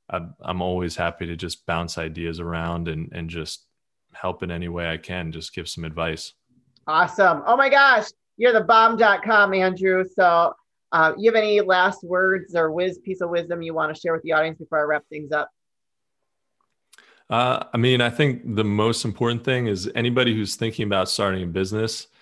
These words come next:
Speaker 1: um, really give it some serious thought and, and just start. You know, if you're kind of on the fence, that's the most important thing, is to get started, get some traction. It's not gonna be pretty in the beginning, um,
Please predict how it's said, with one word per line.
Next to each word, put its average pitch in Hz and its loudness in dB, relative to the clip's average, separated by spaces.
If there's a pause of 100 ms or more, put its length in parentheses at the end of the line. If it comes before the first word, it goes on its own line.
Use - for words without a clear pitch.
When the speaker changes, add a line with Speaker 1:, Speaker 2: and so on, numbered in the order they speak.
(400)
Speaker 1:
um, 87 -2 (100)
really 117 2
give 110 2
it 101 0
some 101 -6
serious 107 -2
thought 113 -2
and, 95 -4
and 98 -6
just 123 -2
start. 87 -4
You 95 -8
know, 92 -2
if 90 -10
you're 101 -10
kind 107 -4
of 92 -12
on 107 -6
the 98 -4
fence, 104 -6
that's - -10
the 107 -8
most 110 -4
important 101 -8
thing, 101 -4
is 95 -6
to 90 -12
get 90 -4
started, 101 -4
get 98 -6
some 92 -10
traction. 101 -8 (960)
It's - -6
not 110 0
gonna 107 -4
be 101 0
pretty 104 -2
in 101 0
the 98 -2
beginning, 98 -2 (300)
um, 87 -4